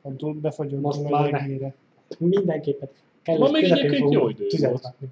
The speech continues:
Speaker 3: Hát
Speaker 1: Nagyon
Speaker 3: ma
Speaker 1: jó
Speaker 3: még
Speaker 1: idő
Speaker 3: jó.
Speaker 1: lesz meg a héten.
Speaker 2: Kivéve a hétvégét.
Speaker 1: Igen, de utána megint jön a jó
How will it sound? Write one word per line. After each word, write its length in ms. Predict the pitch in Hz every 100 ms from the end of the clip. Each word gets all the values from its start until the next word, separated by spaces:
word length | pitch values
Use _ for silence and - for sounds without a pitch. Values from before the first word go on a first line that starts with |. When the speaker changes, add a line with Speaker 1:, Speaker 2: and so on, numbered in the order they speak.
| -
Speaker 3:
Hát 140 | 127 143
Speaker 1:
Nagyon 240 | 143 143
Speaker 3:
ma 60 | 139
Speaker 1:
jó 20 | 139
Speaker 3:
még 100 | 143
Speaker 1:
idő 80 | 143
Speaker 3:
jó. 40 |
Speaker 1:
lesz 220 | 143 139 -
meg 140 | 135
a 60 | 139
héten. 380 | 139 - 147 147 _
Speaker 2:
Kivéve 300 | 139 135 135
a 40 |
hétvégét. 600 | 135 127 120 117 113 - _ _ _ _ 165
Speaker 1:
Igen, 260 | 143 143
de 60 | 143
utána 260 | 143 151 147
megint 420 | 143 131 127 127
jön 120 | 131
a 80 |
jó 80 | 131